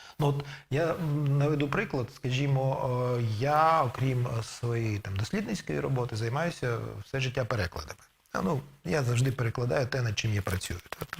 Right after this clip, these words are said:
От, е, і я вам скажу, що до чотирнадцятого року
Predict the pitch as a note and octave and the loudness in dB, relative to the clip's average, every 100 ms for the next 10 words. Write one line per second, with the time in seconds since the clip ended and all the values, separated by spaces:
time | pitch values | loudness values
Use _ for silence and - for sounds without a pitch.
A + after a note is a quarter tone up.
0 | - - - - - - - - - - | -10 -14 -16 -14 -12 -12 -12 -14 -14 -16
1 | _ - - - - A#2 A#2 A2 A2 A2 | _ -6 -6 -4 -2 0 0 2 0 0
2 | G#2+ A2 - _ _ _ _ D3 E3 G#3 | 0 -4 -8 _ _ _ _ 2 4 4
3 | G#3+ A3 F#3+ D#3 C3+ - - D3 C#3+ B2+ | 4 2 4 2 4 6 6 4 4 4
4 | A#2+ F3 A#3 D3+ D3+ D#3 D#3+ C3+ - B2 | 4 4 4 2 2 4 2 2 0 0
5 | C#3 - - | 2 -2 -4